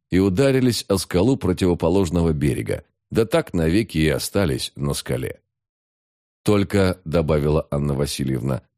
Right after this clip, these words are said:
"вы туда не доберетесь. Русский не должен смотреть на Сейдозеро".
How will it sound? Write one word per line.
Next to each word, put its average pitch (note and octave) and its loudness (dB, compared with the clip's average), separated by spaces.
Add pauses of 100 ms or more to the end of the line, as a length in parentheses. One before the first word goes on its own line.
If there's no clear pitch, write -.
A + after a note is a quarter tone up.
(120)
"вы E2+ 2
туда F#2+ 2
не G2 2
доберетесь. F2+ -2 (280)
Русский B2 2
не B2 2
должен G#2+ 2
смотреть D#2+ -4
на C#2+ -2
Сейдозеро". C#2+ -2